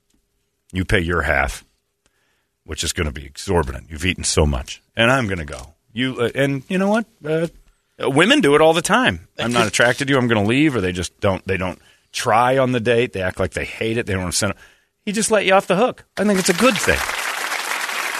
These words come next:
Speaker 1: Women always complain that guys lead him on or he wasn't, you know.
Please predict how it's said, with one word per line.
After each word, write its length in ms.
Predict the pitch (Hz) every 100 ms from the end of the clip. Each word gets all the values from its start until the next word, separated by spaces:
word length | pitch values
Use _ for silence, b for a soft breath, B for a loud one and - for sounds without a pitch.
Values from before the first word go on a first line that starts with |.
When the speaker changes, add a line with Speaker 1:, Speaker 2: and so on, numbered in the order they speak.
| - - -
Speaker 1:
Women 200 | 170 185
always 180 | 180
complain 360 | - 156 180 175
that 120 | 127
guys 260 | 135 127 120
lead 200 | 120 104
him 120 | 104
on 460 | 139 151 151 151 139
or 80 |
he 100 | 95
wasn't, 300 | 101 101 104 -
you 80 | 113
know. 160 | 87